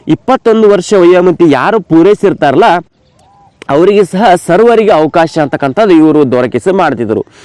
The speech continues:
ಇದರ ಜೊತೆಗೆ ಪುರುಷರಿಗೆ ಅಷ್ಟೇ ಅಲ್ಲದೆ, ಆ, ಮಹಿಳೆಯರಿಗೂ ಸಹ ಕಾಲಾನುಕ್ರಮದಲ್ಲಿ, ಅಂದ್ರೆ ಕ್ರಮೇಣವಾದಂತಹ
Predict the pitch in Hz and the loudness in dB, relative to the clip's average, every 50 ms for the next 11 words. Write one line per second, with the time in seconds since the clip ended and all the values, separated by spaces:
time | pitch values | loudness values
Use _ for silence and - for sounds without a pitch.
0 | - - - - - - _ - 139 160 175 185 151 117 120 120 107 - 220 226 | -20 -20 -20 -20 -20 -10 _ 0 0 2 2 0 0 0 -2 -2 0 0 -2 0
1 | 226 196 139 131 139 - - _ _ _ _ _ _ - 139 156 202 214 - 240 | 0 0 -2 -2 -4 -6 -8 _ _ _ _ _ _ -2 0 0 0 0 0 0
2 | 214 220 185 170 143 - - - 247 262 240 226 220 202 196 214 247 185 202 202 | 2 2 2 0 -2 -4 -6 -8 -6 -4 -2 -2 0 0 0 2 0 0 0 -2
3 | - _ _ _ _ _ _ - - 147 147 139 135 - 127 135 147 160 196 254 | -6 _ _ _ _ _ _ -4 -2 0 2 2 0 0 0 -2 0 0 2 2
4 | 269 262 269 262 240 247 220 240 220 - 214 202 277 269 214 214 - _ _ _ | 2 2 2 2 2 2 0 0 -2 -2 -2 0 2 2 0 0 -4 _ _ _
5 | - 160 160 165 202 226 233 233 208 - 175 180 170 170 135 151 139 123 - - | -6 -4 -2 0 0 0 0 0 -2 0 0 0 0 0 0 0 0 0 -2 -2
6 | 202 220 208 196 190 - - 160 165 180 220 247 240 240 220 220 202 196 196 185 | -2 0 0 0 -2 -2 -2 0 0 2 0 0 0 0 0 0 0 0 -2 -2
7 | - 233 277 254 | 0 0 0 0